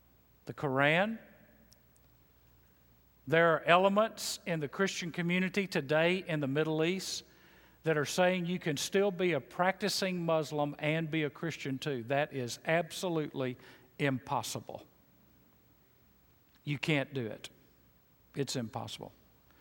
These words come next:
By the way, you can't be a practicing Mormon and get to heaven. I know that's a disappointment to them. They're not gonna get any planets and they're not gonna get any virgins. They're gonna get there and find out that it's not the place where they thought they were going. And they're good moral people.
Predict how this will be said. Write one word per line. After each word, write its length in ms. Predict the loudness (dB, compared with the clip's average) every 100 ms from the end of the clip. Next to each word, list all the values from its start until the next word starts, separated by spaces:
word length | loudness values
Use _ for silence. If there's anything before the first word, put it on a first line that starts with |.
| -20 2
By 160 | 4 4
the 80 | 4
way, 340 | 0 -2 -6 -16 -20 _ -4
you 140 | -2
can't 280 | 0 0 0
be 120 | 0
a 40 | 0
practicing 580 | 0 -2 -2 -4 -2 0
Mormon 360 | 0 0 -2
and 140 | -4 -4
get 160 | -4
to 100 | -2
heaven. 280 | -2 -2 -4
I 140 | -2 0
know 180 | 0 -2
that's 220 | -4 -4
a 60 |
disappointment 680 | -4 -4 -4 -6 -6 -6 -12
to 60 | -12
them. 220 | -14 -16 -20 _ _ _ _ _ _ _ _ _ -20 -20 _ -8
They're 140 | -2 4
not 180 | 4
gonna 140 | 2 0
get 140 | 0
any 140 | -2 -4
planets 580 | 0 2 2 -4 -6
and 100 | -4
they're 80 | -2
not 200 | 0 -2
gonna 120 | -2
get 160 | -2 -4
any 140 | -4
virgins. 580 | -2 -2 -2 -4 -6 -4
They're 120 | -4
gonna 200 | -2 -2
get 160 | -2 -2
there 140 | -2
and 100 | -2
find 220 | 0 0 0
out 160 | -2
that 120 | -4
it's 260 | -6 -8 -12 -6
not 180 | -4 -4
the 80 | -4
place 300 | -4 -4 -6
where 80 |
they 140 | -6 -6
thought 220 | -4 -4
they 80 | -6
were 120 | -6
going. 320 | -6 -6 -8 -14 _ _ _ _ -20 -8 0
And 140 | 4
they're 100 | 4
good 260 | 4 2 2
moral 380 | 2 4 2
people. 400 | 2 -4 -6 -10